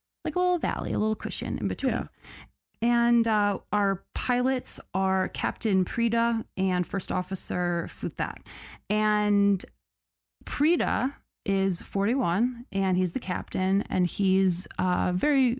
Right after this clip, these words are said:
Speaker 1: well respected, very good at his job. He's, um, uh, was kind of identified very early on as kind of the guy, like, the guy to watch, I guess. That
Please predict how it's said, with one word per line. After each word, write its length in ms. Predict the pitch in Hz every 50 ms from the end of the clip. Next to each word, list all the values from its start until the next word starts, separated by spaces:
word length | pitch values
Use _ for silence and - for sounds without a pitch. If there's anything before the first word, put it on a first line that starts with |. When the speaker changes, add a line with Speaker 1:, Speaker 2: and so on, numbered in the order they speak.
| - - - - - - - -
Speaker 1:
well 320 | - - 208 196 214 208 190
respected, 460 | 175 - - - - - - - -
very 120 | 190 202 202
good 140 | 185 196
at 100 | 185 185
his 140 | 180 180 160
job. 420 | - 180 175 175 170 170 170 160 165
He's, 400 | - - 180 175 165 156 - - - -
um, 460 | - 175 170 170 165 165 165 170 170 - - - - - - - - - - - _ - -
uh, 120 | 185 185 175
was 580 | 165 175 175 190 185 185 180 175 165 - -
kind 240 | - - - 202 196
of 60 | 180
identified 840 | 190 185 170 - 175 180 180 185 - - 202 196 190 196 196 190 185
very 140 | 180 185 170
early 280 | - - 165 170 170 180
on 260 | 190 202 208 202 202
as 240 | 196 185 175 - -
kind 220 | - - 185 175
of 340 | 175 170 165 160 - - - - - -
the 420 | - 175 170 165 160 - 165 170 160 151
guy, 480 | - 190 170 175 170 175 175 165 165 - _ _ _ _ _ _ -
like, 280 | - 175 170 - -
the 500 | - 180 180 180 175 170 175 170 160 160 156 - _ _ _ _ - - - - -
guy 140 | - 202 196
to 100 | 185 202
watch, 480 | 196 156 147 151 143 - 196 - - -
I 120 | 202 202
guess. 320 | 185 196 196 208 202 - -
That 200 | 180 185 -